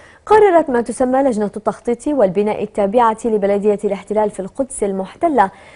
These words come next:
بالتنسيق مع سلطة الأراضي الإسرائيلية بناء عشرين ألف وحدة استيطانية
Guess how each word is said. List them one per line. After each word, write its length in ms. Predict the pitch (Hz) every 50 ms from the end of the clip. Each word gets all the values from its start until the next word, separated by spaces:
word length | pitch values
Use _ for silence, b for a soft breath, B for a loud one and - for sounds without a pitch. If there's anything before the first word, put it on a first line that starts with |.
| B B
بالتنسيق 520 | 202 226 - 226 208 196 - - 269 -
مع 220 | - 233 208 196 208
سلطة 300 | - - 233 - 220 208 -
الأراضي 420 | 214 - - 214 220 226 220 202
الإسرائيلية 580 | 214 202 196 - - 226 - 208 220 240 277 302
بناء 400 | 285 214 233 220 233 262 - -
عشرين 500 | 247 233 202 196 190 - - 254 269 262
ألف 340 | 220 - - - 285 247 -
وحدة 380 | 220 226 262 240 - 214 214 214 220
استيطانية 640 | 208 202 - - 214 - - 208 220 240 233 220